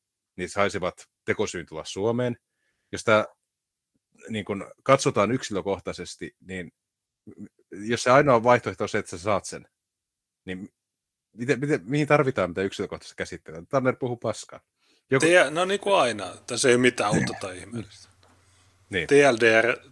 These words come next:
Speaker 2: tai automaatti, toi sanoo, että tästä ei tulisi mitään automaattia, tästä tulee automaatti. Ja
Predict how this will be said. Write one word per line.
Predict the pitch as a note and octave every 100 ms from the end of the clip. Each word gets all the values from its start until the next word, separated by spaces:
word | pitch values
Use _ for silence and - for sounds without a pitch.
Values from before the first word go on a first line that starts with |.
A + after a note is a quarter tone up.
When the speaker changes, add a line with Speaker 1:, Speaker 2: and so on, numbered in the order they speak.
| -
Speaker 2:
tai | A2+ F#2 F2+ - _ _ _ _
automaatti, | G2 F#2+ B2+ B2 A2+ G#2+ - G#2+ G#2+ - -
toi | A2+ G#2
sanoo, | C3
että | A#2 -
tästä | B2 C#3
ei | C3
tulisi | C3+ B2 A2 G#2
mitään | G2 G2+
automaattia, | F2+ F2 - F2+ F2+ -
tästä | G2 -
tulee | F#2 G#2+ G2+ G2+
automaatti. | F#2+ F2+ - F#2 F#2 - - - - - - - - -
Ja | G#2 G2+